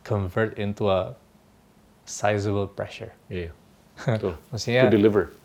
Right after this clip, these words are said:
Speaker 1: Betul, right,
Speaker 2: Hmm.
Speaker 1: delivered.
Speaker 2: Hmm.
Speaker 1: For my principle is adalah valuasi sebuah company needs to actually closer to the fundamentals.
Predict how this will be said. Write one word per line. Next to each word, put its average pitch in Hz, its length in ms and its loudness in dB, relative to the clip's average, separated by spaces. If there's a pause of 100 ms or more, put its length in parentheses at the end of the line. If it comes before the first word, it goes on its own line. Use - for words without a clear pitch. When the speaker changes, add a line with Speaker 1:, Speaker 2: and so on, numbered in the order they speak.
(300)
Speaker 1:
Betul, 107 460 -2
right, 104 140 -2
Speaker 2:
Hmm. 101 80 -4
Speaker 1:
delivered. 101 460 0 (360)
Speaker 2:
Hmm. 95 140 -14 (120)
Speaker 1:
For 110 200 -6
my 110 240 6
principle 120 500 -2
is 107 160 0
adalah 101 380 -2 (320)
valuasi 107 520 2
sebuah 98 300 -2
company 107 300 -2
needs 110 200 -6
to 101 40 -4
actually 104 240 -4
closer 107 360 -4
to - 160 -12
the 101 80 -2
fundamentals. 95 800 -6